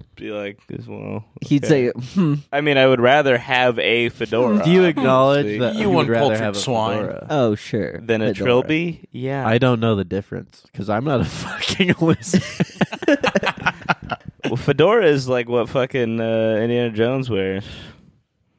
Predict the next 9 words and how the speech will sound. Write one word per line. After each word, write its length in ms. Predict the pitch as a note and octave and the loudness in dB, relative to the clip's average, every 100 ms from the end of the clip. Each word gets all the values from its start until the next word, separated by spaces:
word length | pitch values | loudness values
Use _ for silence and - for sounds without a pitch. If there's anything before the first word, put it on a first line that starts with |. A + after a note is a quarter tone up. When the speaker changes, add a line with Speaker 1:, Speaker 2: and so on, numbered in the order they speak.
| _ | _
Speaker 3:
That's 240 | - F#2+ - | -16 -16 -14
true. 380 | - A#2+ F2+ F#2 _ _ _ _ _ _ _ _ _ _ _ _ _ - | -6 -4 -4 -8 _ _ _ _ _ _ _ _ _ _ _ _ _ -12
Speaker 1:
And 120 | G2 | -4
I'd 160 | G#2 A2+ | -2 2
Speaker 3:
But 120 | A2+ | 2
Speaker 1:
obviously 440 | A#2 A#2+ A#2 - | 4 2 0 0
rather 260 | A2+ A2 A2 | 0 0 0
have 240 | A#2+ G#2+ | -2 -4
that. 340 | G#2+ A2 G#2 | -2 -2 -4